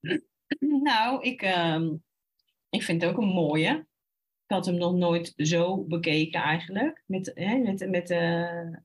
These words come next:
het thema vrijheid. Maar het is eigenlijk wel super logisch. Zo van, ja, als er geen meer behoefte meer hebt,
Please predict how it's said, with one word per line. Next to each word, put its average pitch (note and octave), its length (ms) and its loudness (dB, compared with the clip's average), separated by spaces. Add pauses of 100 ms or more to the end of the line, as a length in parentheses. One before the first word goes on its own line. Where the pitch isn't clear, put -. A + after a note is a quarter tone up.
(340)
het E3+ 340 -10
thema F3 340 0
vrijheid. F3 720 0 (1080)
Maar F3+ 560 2 (380)
het D#3+ 220 -4
is G3 140 0
eigenlijk E3+ 220 0
wel F3 100 0
super E3 340 0
logisch. G3+ 580 -2 (400)
Zo F3 240 -2
van, F3 220 -2
ja, G3 340 -2 (580)
als F#3+ 200 0
er F#3+ 80 0
geen F#3 260 0
meer F3 320 2
behoefte F#3 560 0
meer F3+ 320 2 (100)
hebt, E3+ 240 -2